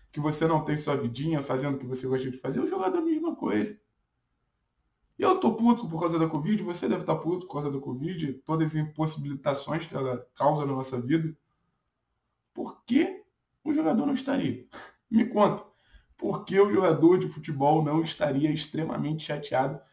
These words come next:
com tudo que a covid impossibilita? Então, eu acho que prejudica eu, prejudica o Abner, prejudica o Thiago Heleno, prejudica você, prejudica sua mãe, prejudica sua mulher, seu marido.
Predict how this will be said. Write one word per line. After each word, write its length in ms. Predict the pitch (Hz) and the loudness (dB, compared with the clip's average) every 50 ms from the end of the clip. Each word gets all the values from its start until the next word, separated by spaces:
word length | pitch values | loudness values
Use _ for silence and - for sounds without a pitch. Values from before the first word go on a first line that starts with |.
| _ _ _ | _ _ _
com 200 | - 156 156 156 | -4 -4 -4 -4
tudo 560 | - - _ - 165 180 156 170 160 - - _ _ _ _ _ | -6 -8 _ -6 -4 -4 -4 -4 -6 -8 -12 _ _ _ _ _
que 240 | - 156 151 143 | -8 -6 -4 -2
a 420 | 139 139 139 143 143 139 135 135 131 | 0 0 2 2 2 2 0 -2 -4
covid 460 | - - - 139 131 131 135 127 135 | -4 -6 -6 -6 -4 -4 -4 -6 -6
impossibilita? 800 | 139 135 - 135 131 - - 131 139 135 120 120 117 113 - 131 | -6 -6 -6 -6 -6 -6 -8 -10 -8 -6 -4 -4 -4 -4 -4 -6
Então, 540 | 131 127 131 - 151 170 175 202 214 - - _ _ - - - _ - | -6 -6 -4 -2 -2 -2 -2 -2 -6 -10 -14 _ _ -20 -20 -20 _ -4
eu 140 | 120 143 | 2 4
acho 260 | 151 160 165 160 - - | 6 6 4 2 -2 -8
que 80 | 160 | -8
prejudica 760 | 156 147 156 156 156 147 135 135 147 143 135 - 135 131 123 127 | -4 -2 -2 -2 -2 -4 -6 -6 -6 -6 -6 -6 -6 -4 0 4
eu, 300 | 143 170 185 196 185 - | 6 6 6 6 4 0
prejudica 500 | - 147 147 139 135 131 139 135 - 139 | -2 -4 -4 -4 -6 -8 -10 -6 -2 0
o 40 | 135 | 4
Abner, 380 | 135 151 160 156 151 151 151 | 6 6 6 6 4 0 -2
prejudica 460 | - 143 139 135 135 131 139 135 - | -2 -2 -2 -2 -4 -6 -6 -8 -8
o 20 | 139 | -8
Thiago 220 | - 139 135 135 | -4 -2 -2 0
Heleno, 300 | 131 127 135 151 160 156 156 | 0 0 0 0 0 0 -2
prejudica 460 | - 135 135 131 127 131 131 - 135 | -2 -2 -4 -4 -6 -10 -10 -8 -6
você, 340 | 127 127 123 - - 147 151 | -4 -4 -4 -4 -6 -6 -6
prejudica 640 | 151 - 139 135 127 120 117 120 123 123 139 131 | -4 -4 -4 -4 -4 -6 -8 -8 -8 -4 -4 -4
sua 260 | 127 - - 131 127 | -4 -4 -4 -4 -4
mãe, 180 | 123 127 135 143 | -2 -2 -4 -4
prejudica 520 | 151 135 131 127 127 120 120 117 - 127 | -4 -6 -8 -8 -8 -10 -12 -12 -14 -14
sua 160 | - - 127 | -12 -10 -6
mulher, 320 | 123 120 120 123 135 147 151 | -4 -4 -4 -4 -4 -4 -6
seu 200 | 151 - 127 123 123 | -6 -8 -8 -8 -8
marido. 440 | 123 117 113 117 135 151 143 - | -8 -6 -6 -4 -4 -6 -6 -10